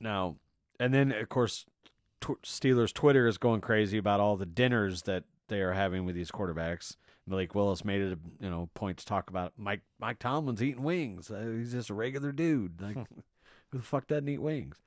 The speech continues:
Speaker 2: Right.
Speaker 1: Uh, and they went out with Kenny Pickett. They went out with, uh, Ritter.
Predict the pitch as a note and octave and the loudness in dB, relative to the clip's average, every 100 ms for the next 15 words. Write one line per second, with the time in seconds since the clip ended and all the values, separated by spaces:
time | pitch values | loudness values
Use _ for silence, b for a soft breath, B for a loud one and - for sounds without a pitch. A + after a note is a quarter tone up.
0 | - F2+ b b - G#2+ G#2 A2 A2+ A#2 | -16 -16 b b -6 -4 0 2 4 2
1 | B2 - A#2+ A2+ A#2 A2 A#2+ G#2+ G#2+ A2 | 0 -2 0 2 0 2 2 2 0 2
2 | A2+ G#2+ A2+ F#2+ A#2 G#2+ G#2 G#2 F#2 - | 0 2 0 0 -2 0 0 0 -4 -12
3 | A2+ A2+ A2+ | -4 0 0